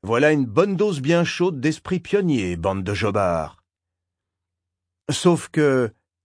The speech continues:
incroyable mais vrai, les Russes se débrouillaient drôlement bien, rayon I C B M. Après tout, les I C B M ne sont que de grosses fusées,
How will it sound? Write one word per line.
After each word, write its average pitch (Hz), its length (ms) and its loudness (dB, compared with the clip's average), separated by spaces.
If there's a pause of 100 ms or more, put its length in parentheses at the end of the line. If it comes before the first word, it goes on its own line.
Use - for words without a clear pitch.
(140)
incroyable 123 840 0
mais 82 140 -8
vrai, 95 380 -4 (880)
les 160 220 4
Russes 156 500 -2
se - 220 -4
débrouillaient 160 560 2
drôlement 196 420 0
bien, 101 300 -2
rayon 101 320 -2
I 104 60 -4
C - 180 -6
B 98 60 -4
M. 95 380 -2 (1200)
Après 139 240 0
tout, 202 160 0
les 123 180 0
I 113 60 -2
C 110 160 -2
B 104 80 0
M 147 260 4
ne 143 100 2
sont 131 260 -4
que - 120 -4
de 131 100 0
grosses 120 280 -2
fusées, 127 500 -4